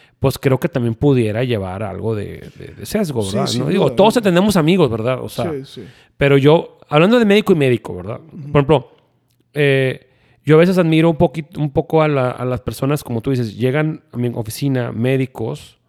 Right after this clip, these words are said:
Speaker 1: que yo no conozco, especiali-, subespecialistas, a
Speaker 2: Sí,
Speaker 1: atender
Speaker 2: sí.
Speaker 1: a sus niños,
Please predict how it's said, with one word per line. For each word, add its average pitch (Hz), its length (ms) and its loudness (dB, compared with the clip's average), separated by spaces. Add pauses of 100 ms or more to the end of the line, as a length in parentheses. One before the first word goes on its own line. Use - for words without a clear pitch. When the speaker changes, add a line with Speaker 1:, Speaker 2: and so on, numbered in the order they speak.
(180)
Speaker 1:
que 117 100 -12
yo 101 100 -8
no 131 120 -4
conozco, 147 500 0
especiali-, 120 440 -6
subespecialistas, 131 960 -2
a - 60 -18
Speaker 2:
Sí, - 80 -8
Speaker 1:
atender 160 180 -2
Speaker 2:
sí. - 20 -2
Speaker 1:
a - 60 -2
sus 165 80 2
niños, 135 380 2